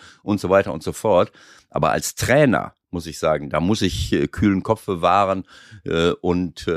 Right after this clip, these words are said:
ähm, und warte ab, äh, was jetzt, äh, äh, bis es hundert Prozent bestätigt ist,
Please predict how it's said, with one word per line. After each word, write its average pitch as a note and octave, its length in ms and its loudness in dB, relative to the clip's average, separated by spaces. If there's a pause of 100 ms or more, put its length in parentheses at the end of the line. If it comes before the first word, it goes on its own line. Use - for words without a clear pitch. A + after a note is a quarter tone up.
(140)
ähm, D2 680 -8
und D2 260 -8
warte - 460 0
ab, - 200 -2 (640)
äh, E2+ 380 2
was F#2 260 0
jetzt, - 680 -4
äh, E2+ 600 0
äh, - 40 -8 (220)
bis G#2+ 320 -2
es F#2+ 160 -2
hundert B2+ 480 2
Prozent G#2+ 340 -2
bestätigt A2 640 -4
ist, - 340 -2